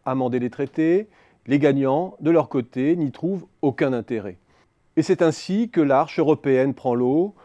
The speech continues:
que les populismes instrumentent la colère des peuples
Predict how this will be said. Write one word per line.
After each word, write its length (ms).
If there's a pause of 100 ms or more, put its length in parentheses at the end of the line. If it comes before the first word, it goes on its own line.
(180)
que 100
les 120
populismes 800
instrumentent 760
la 140
colère 320
des 100
peuples 580